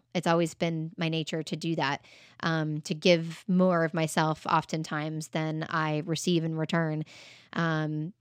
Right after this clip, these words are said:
and, and it's okay 'cause I enjoy doing that. And I have to accept other people have different gifts that they use in different ways. Um, but I just, if you know of a therapist who understands this, um, and would be willing to take the time, because time is really the,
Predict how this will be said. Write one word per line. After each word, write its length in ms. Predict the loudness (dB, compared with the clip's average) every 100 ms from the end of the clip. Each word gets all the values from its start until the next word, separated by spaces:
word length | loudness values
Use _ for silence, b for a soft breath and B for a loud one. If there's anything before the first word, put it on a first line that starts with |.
| _
and, 600 | 2 4 2 0 -4 -6 -8 -2
and 140 | 0
it's 100 | 2
okay 360 | 4 6 4 2
'cause 160 | 0
I 60 | 2
enjoy 280 | 4 4 4
doing 280 | 6 4 2
that. 240 | -4 -8 _ -2
And 440 | 0 0 -2 -4 0
I 220 | 2 2
have 200 | 0 -2 -2
to 80 |
accept 360 | -2 2 0 2
other 160 | -2 -2
people 420 | -6 0 2 4
have 240 | 2 0
different 420 | -2 0 -2 -2
gifts 440 | -2 -2 -2 -8 -4
that 160 | -2
they 60 | -2
use 320 | 0 -2 -2
in 80 | -2
different 260 | -2 0 0
ways. 260 | 0 -4 B B B B
Um, 400 | 2 2 2 -2 0
but 340 | 8 8 8 -2 _ _
I 120 | 2 4
just, 460 | 6 4 0 -10 -18 _ _
if 140 | 0 2
you 80 |
know 560 | 4 6 8 6 4 0
of 160 | 0 2
a 60 | 4
therapist 560 | 4 4 2 2 0
who 380 | 2 4 4 0 b b b 2
understands 720 | 4 2 2 2 4 2 4
this, 420 | 2 2 0 -10 B B B 0
um, 280 | 2 2 2
and 300 | 2 4 4
would 80 | 4
be 140 | 4
willing 260 | 4 4 2
to 60 |
take 180 | 0 -2
the 80 | 0
time, 260 | 0 2
because 160 | 0 -4
time 240 | 0 2
is 140 | 2 -2
really 180 | -4 -4
the, 180 | -6